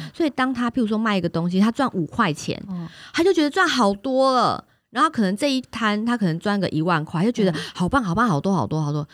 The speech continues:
Speaker 1: 可是其实这是错的。
Speaker 2: 对啊。
Speaker 1: 这绝对是错的，因为其实每个东西都有它的价值，
Speaker 2: 嗯。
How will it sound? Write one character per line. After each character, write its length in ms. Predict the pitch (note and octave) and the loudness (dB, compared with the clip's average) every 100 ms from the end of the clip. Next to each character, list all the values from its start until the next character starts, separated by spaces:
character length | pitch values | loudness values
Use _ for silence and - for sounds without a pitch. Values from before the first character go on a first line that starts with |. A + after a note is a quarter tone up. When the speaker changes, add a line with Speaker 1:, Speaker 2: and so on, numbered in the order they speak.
| - | -6
Speaker 1:
可 120 | F#3 | -4
是 40 | |
其 140 | G#3 E3 | -2 -2
实 60 | |
这 100 | F3 | -2
是 80 | E3+ | -4
错 340 | - E3+ D3 - | -4 -2 -2 -2
的。 80 | - | -8
Speaker 2:
对 100 | G3 | -6
啊。 280 | D#3 D#3+ D3+ | -6 -10 -10
Speaker 1:
这 100 | - | -6
绝 160 | B3+ F3 | -2 0
对 140 | F#3+ | 0
是 100 | G3+ | -2
错 300 | G3 - A#2+ | -2 -4 -4
的， 120 | - - | -4 -8
因 140 | - | -4
为 80 | D#4 | -2
其 200 | C4+ - | -4 -4
实 220 | G3 F#3+ F#3+ | -4 -2 0
每 160 | D3+ | 0
个 80 | D3 | 0
东 160 | D#3+ F#3 | 0 0
西 80 | |
都 120 | F#3+ F#3+ | 2 2
有 60 | |
它 140 | D#3 D#3+ | 2 0
的 80 | |
价 260 | C3+ E3+ G#2+ | 0 -2 -2
值， 200 | - G3 | -4 -4
Speaker 2:
嗯。 260 | G3 E3+ | -2 -4